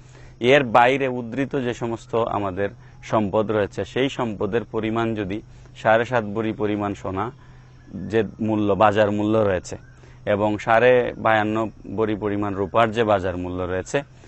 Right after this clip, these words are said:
সেই পরিমাণ সম্পদ যদি উদ্ধৃত কারো হাতে থাকে, তাহলে তার সম্পদ এক বছরের সম্পদ হিসাব করে সেখান থেকে টু পয়েন্ট ফাইভ পার্সেন্ট গরিব মিসকিনকে জাকাত দিতে হবে। সেই জাকাত যদি কেউ না দেয়, তার,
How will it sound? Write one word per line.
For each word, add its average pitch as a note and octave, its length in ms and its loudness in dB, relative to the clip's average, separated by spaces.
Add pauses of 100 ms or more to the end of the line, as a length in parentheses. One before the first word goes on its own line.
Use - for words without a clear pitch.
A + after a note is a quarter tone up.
(200)
সেই C#3+ 300 4
পরিমাণ D3 440 2
সম্পদ A2+ 460 -2
যদি A2 200 -2
উদ্ধৃত F#2+ 360 -4
কারো F#2+ 280 -2
হাতে F#2 240 -12
থাকে, G2+ 380 -8
তাহলে G#2 260 -2
তার G#2+ 220 0
সম্পদ A2 560 -6
এক F#2+ 280 -4
বছরের A2 500 -2 (360)
সম্পদ G2 480 -4
হিসাব G2+ 380 -4
করে A2+ 240 -4
সেখান G2+ 340 -8
থেকে A#2+ 280 -2 (1000)
টু C3+ 100 0
পয়েন্ট A#2+ 340 2
ফাইভ G#2 280 0
পার্সেন্ট A#2+ 420 -4 (560)
গরিব G2 240 0
মিসকিনকে G2 560 -6
জাকাত F#2 300 -6
দিতে - 280 -12
হবে। E2+ 180 -10 (760)
সেই C#3 200 2
জাকাত C3 340 4
যদি B2+ 220 -2
কেউ A#2 220 -2
না G#2+ 240 2
দেয়, F2+ 220 -4 (500)
তার, G#2 100 -2